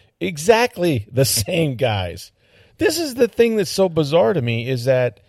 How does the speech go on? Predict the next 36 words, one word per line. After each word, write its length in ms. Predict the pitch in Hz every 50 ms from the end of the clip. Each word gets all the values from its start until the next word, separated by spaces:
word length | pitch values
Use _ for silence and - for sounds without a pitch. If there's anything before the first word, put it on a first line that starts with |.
| _ _ _ _ _ _ _ _ _ _ _
you 180 | - 147 180 202
know, 120 | 180 143
the 140 | 131 139 131
season 440 | - - 214 240 247 214 185 170 170
ended 300 | 175 208 226 208 160 143
a 20 |
year 300 | 139 123 123 123 123 123
ago 260 | 117 110 127 120 117
with 200 | 120 120 113 -
them 180 | - 131 127 127
unable 300 | 131 131 131 131 117 113
to 100 | 101 110
get 340 | 101 107 123 120 107 - _ _
a 200 | - 143 190 226
run, 400 | 202 131 104 85 73 71 - - _ _ _ _ _ _ -
okay, 480 | - - 104 - 120 107 107 117 131 147 _ _ _ _ _ _ _ _ _ _ _ _ _
for 180 | - 139 135
so 260 | 117 - - 143 127 120
many 300 | 117 113 110 107 107 107
innings 300 | 101 104 104 104 98 107
in, 140 | 101 107
in, 280 | - - 113 107 107 104
in 160 | - 113 107
the 80 | 104 104
wild 400 | 101 107 110 120 127 123 117 -
card, 400 | - - 104 104 104 - - - _
you 80 | - 107
know, 80 | 104 90
play-in 380 | - - 127 131 147 139 113
situation. 440 | - - 104 - - 107 107 104 110 - _ _ _ _ _ _ -
And, 320 | - 147 151 151 143 - _ _ _
and 180 | 131 135 135
now 560 | 139 139 147 175 185 170 147 139 135 127 123 - _ _ _ _ _ _ _ _
those 280 | 170 143 147 160 156 -
same 320 | - 160 160 139 127 131
hitters 580 | 135 156 180 165 135 123 123 117 113 - -